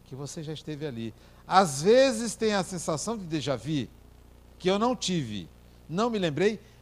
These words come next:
ali naquele local, de nada. Não me lembrei. Para me dizer, "Não, eu tive uma emoção." Não. Pedi a ela que me levasse à sala onde tinha os pertences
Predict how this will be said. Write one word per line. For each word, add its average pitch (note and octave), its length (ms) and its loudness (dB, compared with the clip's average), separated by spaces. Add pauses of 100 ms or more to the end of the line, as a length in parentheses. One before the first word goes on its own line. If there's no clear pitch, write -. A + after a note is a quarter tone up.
ali C3 360 0
naquele E3 320 -4
local, D#3 360 -4 (220)
de C3 200 -12
nada. G#2 880 -6 (580)
Não A2+ 140 -8
me A#2+ 120 -6
lembrei. B2 460 -2 (200)
Para A#2+ 100 -14
me C3 60 -10
dizer, C3+ 260 -6
"Não, F3+ 380 -6 (320)
eu D3+ 120 -8
tive D#3+ 220 -6
uma F3+ 60 0
emoção." D3 580 -4 (120)
Não. A#2+ 160 -14 (1400)
Pedi A3+ 240 4
a A#3+ 40 12
ela A#3+ 180 8
que A3 100 -6
me A3+ 100 0
levasse G3 800 0 (1500)
à G3+ 240 4
sala F3+ 1000 2
onde G3+ 300 -2
tinha A3+ 160 -2
os G3+ 140 -2
pertences F#3+ 880 -4